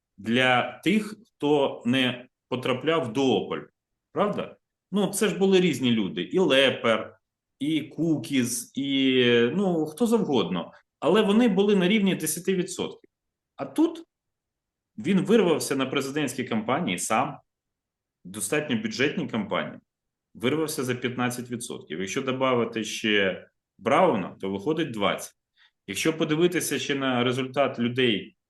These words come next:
які проголосували за лівих кандидатів, то виходить всього біля тридцяти. Тобто кожен третій польський виборець, він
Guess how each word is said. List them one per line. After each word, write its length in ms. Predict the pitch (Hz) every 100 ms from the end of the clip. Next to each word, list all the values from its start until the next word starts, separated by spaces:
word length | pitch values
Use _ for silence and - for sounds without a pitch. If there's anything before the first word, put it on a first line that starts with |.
| _
які 220 | - 87
проголосували 760 | 117 117 113 113 110 117 117 110
за 140 | 98
лівих 360 | 104 143 202 -
кандидатів, 540 | 127 110 95 82 - - _ _ _ _
то 120 | 90
виходить 680 | 95 98 123 131 127 - -
всього 360 | - - 107 123
біля 260 | 110 113 117
тридцяти. 680 | 127 123 - - - - _ _ _
Тобто 280 | - 98 113
кожен 420 | - 160 165 156
третій 380 | 127 110 92 -
польський 440 | - 113 101 -
виборець, 560 | 95 139 190 139 - - _ _ _ _ _ _
він 340 | 90 120 170